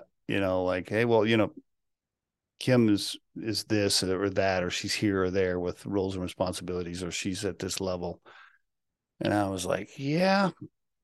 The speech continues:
you're right. She is listed that way on the org chart, but she is an owner, a primary equity holder and owner in the company. So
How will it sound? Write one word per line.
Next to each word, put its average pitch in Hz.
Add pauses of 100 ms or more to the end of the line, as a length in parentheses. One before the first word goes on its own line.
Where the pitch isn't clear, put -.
(840)
you're 139
right. 117 (380)
She 131
is 160
listed 120
that 95
way 98
on 95
the 90
org 113
chart, 87 (220)
but 127 (580)
she 110 (360)
is 107
an 101 (100)
owner, 127
a 104
primary 117 (340)
equity 107
holder 98
and 90
owner 110
in 90
the 87
company. 90
So -